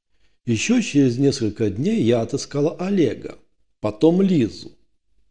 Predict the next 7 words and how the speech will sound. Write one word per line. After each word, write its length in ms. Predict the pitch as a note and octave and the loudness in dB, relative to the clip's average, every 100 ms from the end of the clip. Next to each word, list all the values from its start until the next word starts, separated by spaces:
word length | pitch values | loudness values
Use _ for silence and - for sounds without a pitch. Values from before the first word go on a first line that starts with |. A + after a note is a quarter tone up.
| _ - | _ -12
"Я 240 | F#2+ D#3+ | -8 -8
тоже 340 | - E3+ D#3+ F3+ | 0 0 2 0
ничего 420 | E3+ - D#3+ D3+ | 0 0 0 2
не 120 | B2+ | 2
помню", 420 | - A#2 F2 - - _ _ _ | 0 -2 -2 -10 -20 _ _ _
сообщил 600 | - - G#2+ G#2 - G#2 | -10 -6 -6 -4 -6 -4
Олег. 440 | G#2 G2 C#2+ - | -4 -6 -10 -16